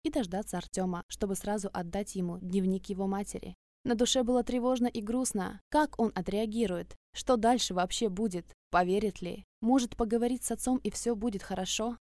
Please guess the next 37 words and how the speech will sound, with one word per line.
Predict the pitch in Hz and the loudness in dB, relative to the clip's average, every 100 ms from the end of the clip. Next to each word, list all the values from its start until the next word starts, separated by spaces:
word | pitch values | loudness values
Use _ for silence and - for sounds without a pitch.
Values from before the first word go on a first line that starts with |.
| - | 4
Они | 214 220 | 8 8
помирятся | 220 208 226 226 190 - 180 - | 6 6 6 4 0 -2 -4 -2
и | |
вместе | 202 208 233 - | 0 2 2 0
будут | 196 220 208 | -2 -2 -2
решать | 185 185 226 - | -2 -2 -4 -2
проблему | 208 202 240 233 | -2 2 2 2
с | - | 0
его | 240 262 | 0 4
мамой. | 254 202 180 185 - - _ _ - | 4 2 -2 -6 -14 -20 _ _ -6
И | |
почему | - 226 - 269 | -2 0 4 6
я | 302 | 6
вообще | 214 214 - 285 | 4 0 0 0
вмешиваюсь | 208 220 262 - 180 - | 2 2 2 0 -2 -2
в | |
это | 190 202 | -2 -2
всё? | - - 208 180 - - | 2 2 2 -2 -8 -6
Зачем | 240 285 - 370 | -2 0 2 2
оно | 202 185 | 2 2
мне? | 240 226 - - _ | 2 0 -2 -12 _
Могла | 220 220 233 254 | 2 4 6 4
бы | 254 | 2
отказаться | - - 226 247 269 - | 0 2 4 2 0 -2
и | - | -2
отправить | 185 - 226 226 | -2 2 0 0
куда | 226 233 | 0 0
подальше | 269 262 254 - | 0 0 0 0
отца | - 180 - 190 | -4 -6 -4 -4
Артёма. | 208 - 220 185 - _ - | -4 -2 0 -2 -6 _ 0
Но | 247 | 0
как-то | 254 262 254 | 2 2 2
не | 247 | 2
по-человечески | 254 - 247 233 262 - - | 0 0 0 0 -4 -6 -4
бы | 175 | -2
тогда | 175 175 175 | -2 -2 -2
получилось. | 185 226 - 190 - - | -2 -2 -2 -4 -6 -14